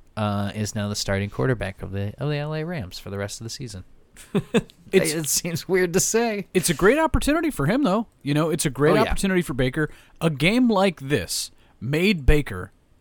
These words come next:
Speaker 2: at least two million dollars. This made Baker Mayfield at least two million dollars. He looked energized. He looked like the team leader that he, he looked in the first two years in, in Cleveland. Um, you know, he's gotta make better decisions. He's,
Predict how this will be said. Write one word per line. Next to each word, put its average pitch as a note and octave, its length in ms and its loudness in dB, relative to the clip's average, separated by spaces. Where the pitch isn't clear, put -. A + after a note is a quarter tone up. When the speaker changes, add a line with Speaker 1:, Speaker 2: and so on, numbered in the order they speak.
Speaker 2:
at D#3 180 -2
least F#3 520 -2
two F3+ 180 2
million D3 340 2
dollars. - 520 -8
This F#3+ 240 4
made G#3+ 220 2
Baker F#3 240 2
Mayfield C#3 400 2
at G#2 100 -6
least C#3+ 380 0
two D#3+ 100 4
million C3+ 260 4
dollars. F2+ 360 -8
He F#3 240 4
looked D#3 400 0
energized. D#3+ 760 2
He C#3+ 140 -2
looked C#3 320 0
like D3 220 2
the A#2 80 -10
team D3+ 320 0
leader D3+ 360 4
that B2+ 120 0
he, A#2 160 -2
he A#2 160 -6
looked C#3 300 -2
in B2+ 80 -2
the - 80 -2
first - 280 -4
two D3 140 2
years C3 400 2
in, G#2+ 340 -4
in G#2+ 200 -8
Cleveland. E3+ 560 2
Um, A#2 460 -2
you F3 140 -2
know, D#3 120 2
he's D3+ 280 2
gotta F3+ 260 6
make E3+ 260 2
better D#3+ 200 6
decisions. C#3+ 500 0
He's, D3+ 220 0